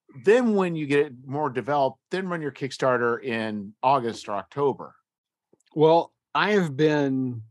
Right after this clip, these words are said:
Speaker 2: vamping for this for a while now, and I have even put a lot of, uh, stuff out in other places to show people, like, "Hey, this is what I'm working on. This is the thing."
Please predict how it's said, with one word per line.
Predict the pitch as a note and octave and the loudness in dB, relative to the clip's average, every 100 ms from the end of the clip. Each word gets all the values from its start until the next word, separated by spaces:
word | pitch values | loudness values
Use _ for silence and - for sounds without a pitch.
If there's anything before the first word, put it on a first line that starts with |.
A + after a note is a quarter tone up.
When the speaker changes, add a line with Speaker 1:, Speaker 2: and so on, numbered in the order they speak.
| _ _ C#3 | _ _ -16
Speaker 2:
vamping | A2+ D3+ D#3+ D3 | -6 -4 -2 -4
for | A#2 B2 | -6 -8
this | A#2+ A#2 | -10 -10
for | - - A#2 | -10 -6 -4
a | A2+ | -4
while | A#2+ B2+ A#2+ | -4 -6 -6
now, | A2+ F#2 A#1+ - | -8 -10 -12 -14
and | C3+ C#3 C3 B2+ B2 A#2 - | -6 -4 -2 -4 -4 -6 -4
I | C#3 | -2
have | C#3+ C3 C3+ | 0 0 -2
even | D3+ C#3 A#2 | -2 -4 -4
put | C#3 C3 - | -2 -2 -2
a | |
lot | B2 B2 B2 | -10 -8 -6
of, | A#2 A2+ A2 G2+ - _ A#2 _ _ _ | -6 -8 -8 -12 -20 _ _ _ _ _
uh, | A2 A2+ A2 G#2 G2+ G2 A2+ | -8 -6 -6 -8 -10 -14 -12
stuff | - - C3 A2+ | -12 -2 -2 -2
out | A#2+ A#2+ - | -4 -4 -4
in | A2+ A2 | -8 -10
other | - A#2+ A#2 | -8 -6 -8
places | A2+ C3 B2+ A#2 G#2+ G2+ - - _ _ _ | -8 -6 -6 -6 -8 -10 -12 -16 _ _ _
to | C#3 | -2
show | C3+ D#3 D3 | 2 4 4
people, | D3 A#2 A#2+ A#2 | 0 -4 -2 -2
like, | A2+ A2 | -4 -6
"Hey, | D3+ D3 A#2 A2 _ _ _ _ _ _ _ | -2 -2 -2 -10 _ _ _ _ _ _ _
this | C3 D3+ - | -6 -6 -4
is | C3+ A2+ | -8 -8
what | C#3 C#3 C#3 | -2 2 2
I'm | C3+ | 4
working | D3 C#3 | 2 2
on. | A#2 A#2+ | -6 -8
This | B2 A#2+ | -8 -8
is | A#2+ A2 | -8 -8
the | A#2 | -8
thing." | A2+ C#3 G2 | 0 0 0